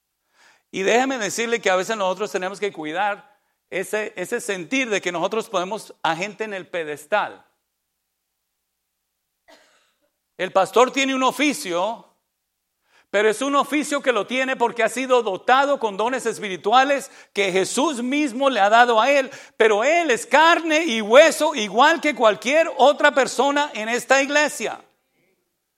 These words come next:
Y a veces nosotros elevamos a la gente y al elevar a la gente estamos creando una jerarquía de gente que lo sabe y gente que no lo sabe.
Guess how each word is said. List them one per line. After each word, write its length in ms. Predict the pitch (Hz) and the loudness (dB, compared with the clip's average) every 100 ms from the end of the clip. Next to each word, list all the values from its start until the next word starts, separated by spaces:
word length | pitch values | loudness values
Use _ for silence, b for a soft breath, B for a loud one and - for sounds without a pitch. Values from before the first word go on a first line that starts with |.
| _ _ | _ _
Y 60 | 190 | 2
a 80 | 208 | 4
veces 260 | 233 277 | 4 0
nosotros 460 | 285 226 226 254 247 | 0 0 0 0 0
elevamos 580 | 233 196 196 269 320 269 | 2 4 4 2 0 0
a 100 | 262 | 0
la 120 | 220 | 0
gente 360 | 294 240 196 | -2 -4 -4
y 100 | 208 | -2
al 100 | 196 | -2
elevar 420 | 202 196 190 226 330 | -2 -2 0 2 2
a 100 | 320 | 0
la 140 | 277 | 0
gente 460 | 254 294 - 208 220 B | -2 -6 -4 -6 -6 B
estamos 460 | - 180 208 240 285 | -8 -2 -2 0 -2
creando 460 | 240 214 214 277 285 | -2 0 2 0 -2
una 180 | 269 | -4
jerarquía 640 | 240 269 233 180 240 254 285 B B | -2 0 0 -2 -4 -4 -4 B B
de 180 | 214 220 | -2 0
gente 340 | 240 277 277 | -2 -4 -2
que 120 | 262 | 0
lo 100 | 240 | 0
sabe 400 | 208 269 320 370 - - | 2 4 4 0 -4 -6
y 80 | 233 | -4
gente 320 | 269 269 311 | -2 -2 -2
que 100 | 311 | 0
no 140 | 302 | 0
lo 120 | 320 | 0
sabe. 600 | - 277 302 277 143 - | 0 2 2 2 -2 -10